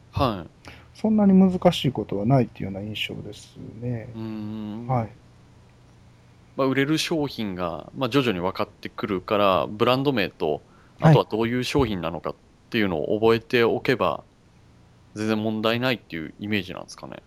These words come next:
Speaker 2: そうですね、はい。
Speaker 1: なるほど。まあ、カメラ転売に関しては、あの、また、南さんのブログなり、メールマガジン紹介させていただきますので、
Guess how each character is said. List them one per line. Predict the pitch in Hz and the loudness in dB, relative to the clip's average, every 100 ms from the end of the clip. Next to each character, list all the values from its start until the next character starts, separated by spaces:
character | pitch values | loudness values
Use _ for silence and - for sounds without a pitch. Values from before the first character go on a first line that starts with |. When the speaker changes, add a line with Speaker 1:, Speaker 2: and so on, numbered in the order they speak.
| - | 2
Speaker 2:
そ | 233 | 6
う | 185 | 6
で | |
す | - - | 4 -2
ね、 | 123 | 0
は | 135 120 | 2 0
い。 | 87 - _ _ _ _ _ _ _ _ - | -2 -14 _ _ _ _ _ _ _ _ -20
Speaker 1:
な | - | -20
る | - - 76 | -20 -16 -16
ほ | |
ど。 | 90 95 - - - _ _ _ _ _ | -14 -14 -16 -20 -20 _ _ _ _ _
ま | 139 | -6
あ、 | |
カ | 160 | -2
メ | 165 | 0
ラ | |
転 | 175 202 156 | 0 0 0
売 | 110 90 | 0 0
に | 85 | -2
関 | 90 110 98 | -6 -4 -4
し | - | -2
て | 87 | -2
は、 | 90 87 71 - _ | 0 -2 -4 -8 _
あ | - 101 | -4 -2
の、 | 92 - - _ _ | -2 -4 -10 _ _
ま | 117 | -6
た、 | 113 101 - - - | 0 0 -2 -10 -2
南 | 139 147 101 | 2 2 2
さ | 98 | -4
ん | 87 | -8
の | 85 | -6
ブ | 104 | -4
ロ | 101 | -4
グ | 95 104 98 95 | -4 -4 -4 -4
な | 98 | -4
り、 | 90 64 - _ _ _ _ _ _ - - | -6 -8 -14 _ _ _ _ _ _ -20 -6
メ | 120 123 | 2 2
ー | |
ル | 113 | 2
マ | 113 | 0
ガ | 98 | -2
ジ | 76 | -6
ン | 58 | -12
紹 | - 123 | -8 -4
介 | 107 98 | -2 -2
さ | 107 | -4
せ | - | -4
て | 104 | -2
い | |
た | 101 | 0
だ | 98 | 0
き | 98 | 0
ま | 104 | -4
す | 101 | -4
の | 87 82 | -8 -2
で、 | 95 82 | 0 0